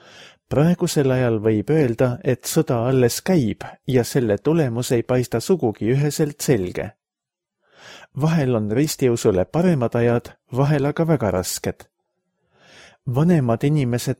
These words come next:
mäletavad hästi Nõukogude aega, kus võis tunduda, et Jeesusesse Kristusesse uskujatel pole mingeid väljavaateid. Sama tunne võib tekkida,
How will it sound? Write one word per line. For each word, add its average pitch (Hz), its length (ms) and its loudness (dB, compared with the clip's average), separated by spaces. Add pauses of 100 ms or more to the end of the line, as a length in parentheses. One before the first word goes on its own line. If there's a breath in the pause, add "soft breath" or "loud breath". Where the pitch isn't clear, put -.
mäletavad 120 640 0
hästi 143 400 -2
Nõukogude 120 720 0
aega, 127 460 0 (180)
kus - 320 0
võis 110 360 0
tunduda, 131 600 0 (120)
et 131 280 0
Jeesusesse 120 720 0
Kristusesse 135 800 -2
uskujatel 123 720 -2
pole 143 180 2
mingeid 113 540 0
väljavaateid. 95 920 0 (1300 loud breath)
Sama 170 400 2
tunne 131 400 0
võib 113 280 2
tekkida, 131 580 0